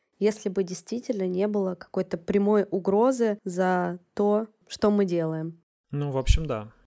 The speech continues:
Speaker 1: Да, то есть, возможно, мы бы и не поехали никуда. Я бы, наверное, до последнего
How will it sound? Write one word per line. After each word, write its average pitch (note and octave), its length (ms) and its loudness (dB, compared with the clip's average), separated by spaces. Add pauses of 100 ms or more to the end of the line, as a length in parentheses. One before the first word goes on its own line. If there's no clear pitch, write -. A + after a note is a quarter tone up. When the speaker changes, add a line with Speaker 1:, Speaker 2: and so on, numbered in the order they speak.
(160)
Speaker 1:
Да, F#3 480 -8
то - 80 -6
есть, F#3+ 160 -6
возможно, G#3+ 460 -2
мы G3 180 -2
бы F#3 240 -2
и F#3+ 220 -2
не F#3+ 120 -2
поехали E3+ 600 -6
никуда. E3 400 -6
Я F3 180 -2
бы, F3+ 140 -4
наверное, E3+ 400 -4
до E3 160 -4
последнего E3 800 -4